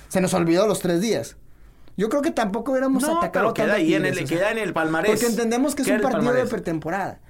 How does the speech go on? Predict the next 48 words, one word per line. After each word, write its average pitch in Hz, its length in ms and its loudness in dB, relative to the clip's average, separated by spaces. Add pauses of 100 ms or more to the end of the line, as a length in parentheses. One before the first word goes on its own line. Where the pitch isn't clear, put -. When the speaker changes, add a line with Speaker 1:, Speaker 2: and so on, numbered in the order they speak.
(160)
Speaker 2:
Sí, 285 180 -2
Speaker 1:
Sí, 311 120 2
pero, 240 180 2
Speaker 2:
pero 170 100 -4
queda 233 120 0
en 262 60 -2
el - 60 0
Speaker 1:
ah, - 20 0
o - 120 2
sea, 254 100 2
Speaker 2:
palmarés. 240 180 2
Speaker 1:
Monterrey, 247 300 0
¿tú 339 100 0
te 339 60 -2
acuerdas 277 340 -2
Speaker 2:
O - 40 -2
Speaker 1:
que 262 40 0
Speaker 2:
sea, 254 80 0
Speaker 1:
perdió 202 160 2
Speaker 2:
es 320 60 2
Speaker 1:
la - 60 2
Speaker 2:
que, 285 40 -2
Speaker 1:
Supercopa? 190 380 -4
Speaker 2:
es 254 80 -4
que 294 160 -4
tan - 220 -4
cansado 247 380 0
yo 277 120 -2
estoy 254 240 -4
de 262 100 -4
que, 240 180 -8
de 208 160 -2
que 214 120 -6
se, 214 160 -4
de 208 160 -4
que 196 100 -8
se 180 80 -4
demeriten 208 460 -4
todo. 285 400 -2 (400)
Pues - 120 -14
todo. 320 400 -2 (640)
Nos 233 120 -4
vale 302 160 -2
madre 320 220 -2
todo. 349 400 -4 (840)
¿Sí? 294 340 -2 (2000)
¿Por 220 180 -2
qué? 330 500 -2